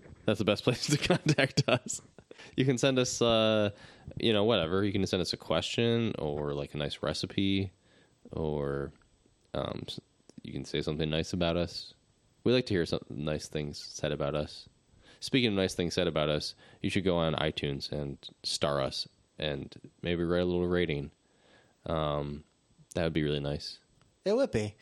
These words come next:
Speaker 2: In the spirit of the holiday season and giving and
Speaker 1: Yeah.
Speaker 2: charitable acts, give
Speaker 1: Yeah.
Speaker 2: us some stars on the old iTunes.
Speaker 1: And next week we'll come back and we'll talk about Pretty Little Liars related things. Uh, I think, uh,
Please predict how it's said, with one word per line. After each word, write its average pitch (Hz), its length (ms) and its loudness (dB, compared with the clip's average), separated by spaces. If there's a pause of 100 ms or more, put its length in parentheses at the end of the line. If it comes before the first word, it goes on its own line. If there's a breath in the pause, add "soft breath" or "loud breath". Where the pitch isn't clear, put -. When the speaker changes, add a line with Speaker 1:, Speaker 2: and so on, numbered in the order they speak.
(240 loud breath)
Speaker 2:
In 143 100 -2
the 139 60 0
spirit 147 280 2
of 135 100 2
the 123 60 2
holiday 127 420 4
season 127 460 0
and 113 220 -2
giving 135 440 2
and 135 300 -4
Speaker 1:
Yeah. 359 300 2
Speaker 2:
charitable 143 440 2
acts, 139 560 0 (360 loud breath)
give 269 160 4
Speaker 1:
Yeah. 262 60 4
Speaker 2:
us 220 80 2
some 269 120 -2
stars 156 600 2
on 139 100 0
the 147 100 2
old 175 180 4
iTunes. 123 880 -2 (260)
Speaker 1:
And 113 100 2
next 127 200 4
week 143 160 4
we'll 123 100 4
come 123 160 4
back 110 300 4
and 104 120 4
we'll 95 100 4
talk 98 260 2
about 90 320 4
Pretty 101 160 2
Little 92 200 4
Liars 85 360 4
related 87 380 2
things. 101 460 0
Uh, 80 560 0
I 85 120 0
think, - 360 -4 (1080 loud breath)
uh, 87 340 0